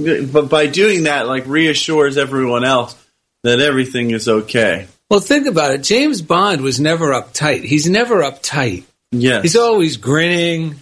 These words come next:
Speaker 2: having fun.
Speaker 1: Yes.
Speaker 2: You know what I mean?
Speaker 1: I do, yeah.
Speaker 2: Yeah. And that's what I loved about him. It was, and he was always able to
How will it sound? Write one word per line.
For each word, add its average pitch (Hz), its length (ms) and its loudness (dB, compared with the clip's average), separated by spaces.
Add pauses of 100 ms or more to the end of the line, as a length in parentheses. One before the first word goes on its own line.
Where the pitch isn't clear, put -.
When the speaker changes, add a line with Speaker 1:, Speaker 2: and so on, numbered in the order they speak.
Speaker 2:
having 160 400 0
fun. 160 540 0
Speaker 1:
Yes. 120 760 -6
Speaker 2:
You 165 140 4
know 202 80 2
what 226 120 2
I 220 100 0
mean? 214 200 0
Speaker 1:
I 139 160 -4
do, 139 260 -2
yeah. 127 160 -2 (460)
Speaker 2:
Yeah. - 80 -14
And 160 120 0
that's 226 240 0
what 262 140 2
I 202 60 2
loved 220 360 0
about 135 400 -2
him. 135 120 -6
It 165 100 0
was, 202 280 4 (320)
and 175 140 2
he 190 60 2
was 180 180 2
always 202 360 2
able 190 380 2
to 170 360 0